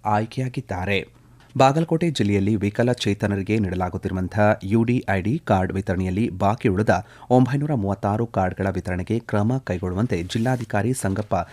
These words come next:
ಅಧಿಕಾರಿಗಳಿಗೆ ಸೂಚನೆಯನ್ನು ನೀಡಿದ್ದಾರೆ. ಜಿಲ್ಲಾಧಿಕಾರಿಗಳ ಸಭಾಂಗಣದಲ್ಲಿ ಇಂದು ವಿಕಲಚೇತನರ ಕುಂದುಕೊರತೆ ಸಭೆಯ ಅಧ್ಯಕ್ಷತೆ ವಹಿಸಿ ಮಾತನಾಡಿದ ಅವರು,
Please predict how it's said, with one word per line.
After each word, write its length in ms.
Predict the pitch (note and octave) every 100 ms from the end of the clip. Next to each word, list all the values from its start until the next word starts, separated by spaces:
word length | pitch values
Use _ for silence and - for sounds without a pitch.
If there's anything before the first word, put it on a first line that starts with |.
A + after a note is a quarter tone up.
| - -
ಅಧಿಕಾರಿಗಳಿಗೆ 760 | A#2 C3+ - A2+ G2+ F#2+ G2+
ಸೂಚನೆಯನ್ನು 760 | F#2+ - A#2+ - B2 A#2+ A#2+ F#2+
ನೀಡಿದ್ದಾರೆ. 760 | A2 F2+ - F#2 G2 F2+ - - - -
ಜಿಲ್ಲಾಧಿಕಾರಿಗಳ 680 | G2+ F#2 F#2 F#2 F2 F#2 G#2+ B2+ - -
ಸಭಾಂಗಣದಲ್ಲಿ 880 | B2+ A2 B2 C#3 C#3 B2+ A#2+ C3 C#3+ -
ಇಂದು 340 | G#2 B2+ F#2 - - -
ವಿಕಲಚೇತನರ 1080 | C3 - C#3+ D3+ - G#2 G#2+ G#2+ G#2 A2
ಕುಂದುಕೊರತೆ 720 | B2 G2 F#2+ G2+ F#2+ F#2+ A2+
ಸಭೆಯ 420 | B2 F#2+ F2+ F#2+ A2
ಅಧ್ಯಕ್ಷತೆ 560 | F2+ G2+ - A2+ -
ವಹಿಸಿ 600 | G#2 F#2 F2 A2 - -
ಮಾತನಾಡಿದ 580 | B2 F#2 G2+ A#2+ G#2+ F#2
ಅವರು, 360 | F#2 G#2+ D3